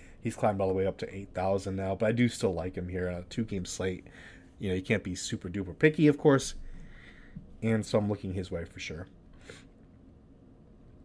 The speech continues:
Um, some other Pelicans I'm looking at, I mean, you know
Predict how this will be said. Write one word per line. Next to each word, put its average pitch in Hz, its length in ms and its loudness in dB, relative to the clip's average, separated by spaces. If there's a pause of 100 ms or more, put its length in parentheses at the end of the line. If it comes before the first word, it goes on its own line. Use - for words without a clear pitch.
(160)
Um, 95 520 4 (580)
some - 220 4
other 190 120 8
Pelicans 175 420 8
I'm 160 60 2
looking 156 220 2
at, 139 60 4
I 135 40 6
mean, 123 280 6
you 120 100 0
know 90 120 -4